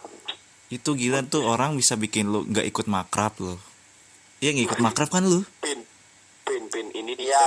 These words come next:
Speaker 2: di sama angkatan enam belas, Pin, gua nggak pernah ikut makrab sekalipun. Sekali doang kemarin.
Speaker 1: Yang mana?
Speaker 3: Nggak,
Speaker 2: Itu.
Speaker 3: nggak, Reza tuh nggak pernah ikut makrab. Nongkrong sama enam belas nggak pernah, futsal sama enam belas nggak pernah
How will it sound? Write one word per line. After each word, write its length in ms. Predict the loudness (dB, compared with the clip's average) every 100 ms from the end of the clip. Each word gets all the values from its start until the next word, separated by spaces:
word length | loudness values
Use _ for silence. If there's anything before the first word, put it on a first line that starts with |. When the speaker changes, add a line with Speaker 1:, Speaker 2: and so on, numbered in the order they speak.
| 4
Speaker 2:
di 80 | 2
sama 240 | -4 -8
angkatan 560 | -6 -6 -2 -2 -2 -4
enam 160 | -4
belas, 400 | -4 -2 -2 -4
Pin, 240 | -8 -10 -8
gua 240 | -6 -4
nggak 80 | -6
pernah 160 | -8 -12
ikut 160 | -8
makrab 360 | -4 -4 -4 -8
sekalipun. 720 | -4 -4 -4 -10 -6 -4 -4 -8 -16 -14
Sekali 580 | 4 6 8 8 6 4
doang 360 | 0 0 0
kemarin. 480 | 0 2 2 2 0 -2 -8
Speaker 1:
Yang 160 | -6
mana? 420 | -4 -2 0 0 0 -2 -8 -20 -20 -20 -20 -20 -20 -14
Speaker 3:
Nggak, 300 | -2 6 6 4
Speaker 2:
Itu. 160 | 0 4
Speaker 3:
nggak, 140 | 6 6 0
Reza 280 | -2 0 2 0
tuh 120 | 0
nggak 180 | 0 2
pernah 160 | 2 2
ikut 160 | 0
makrab. 760 | 2 0 0 4 8 10 10 8 0 -20 -14
Nongkrong 520 | 0 2 2 4 4 4
sama 160 | 4 2
enam 180 | 0 -4
belas 240 | 0 0
nggak 220 | 0 -2 -2
pernah, 420 | -2 2 6 6 6 6 2 -4
futsal 400 | -6 0 2 4
sama 160 | 4
enam 160 | 0 -2
belas 160 | -2 -2
nggak 220 | -2 -2
pernah 480 | 0 2 4 6